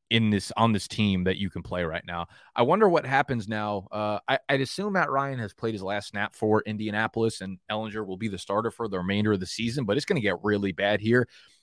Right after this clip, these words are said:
When we do Animals power rankings on TikTok later this week, uh, it would be, I, I guess it's gonna be probably Colts and Houston, which shout out to the fucking A F C South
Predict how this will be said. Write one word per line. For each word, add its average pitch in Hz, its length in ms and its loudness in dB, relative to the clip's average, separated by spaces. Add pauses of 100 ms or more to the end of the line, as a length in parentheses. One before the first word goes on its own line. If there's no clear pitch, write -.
(140)
When 107 180 -4
we 151 100 4
do 151 140 8
Animals 117 380 4
power 104 280 6
rankings 117 480 2
on 90 120 -2
TikTok 123 480 2
later 120 260 4
this 123 180 2
week, 131 300 2 (760)
uh, 120 380 8 (340)
it 123 100 4
would 147 260 6
be, 127 360 6 (200)
I, 113 220 4
I 123 60 6
guess 143 260 6
it's 143 120 -2
gonna 135 160 2
be 117 120 4
probably 101 460 2
Colts 104 380 0
and 92 100 0
Houston, 107 520 -2
which - 360 -4
shout 101 280 2
out 98 180 2
to - 120 -6
the 90 80 -2
fucking 90 560 -2 (100)
A 92 140 0
F 90 120 0
C 92 160 -8
South 101 360 0